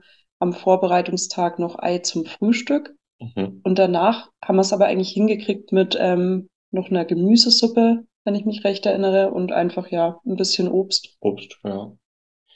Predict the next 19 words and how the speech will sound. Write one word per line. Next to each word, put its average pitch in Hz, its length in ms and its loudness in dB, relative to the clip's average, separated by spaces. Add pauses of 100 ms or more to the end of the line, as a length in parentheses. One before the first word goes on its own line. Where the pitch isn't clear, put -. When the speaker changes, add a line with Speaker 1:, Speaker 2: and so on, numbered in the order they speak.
(280)
Speaker 2:
Also 95 180 -2
auch 92 60 0
so 104 180 4
als 98 180 2
Hintergrund, 107 840 4 (960)
ähm, 95 280 0
die 95 80 -6
Faustregel 113 640 4
ist, 104 160 0
dass 104 160 -2
man 104 80 0
so 104 180 -2
ein 104 300 0
Drittel 113 400 -2
der 98 140 -2
Länge, 110 300 0
die 120 120 -4
man 104 140 4
fastet, 156 760 0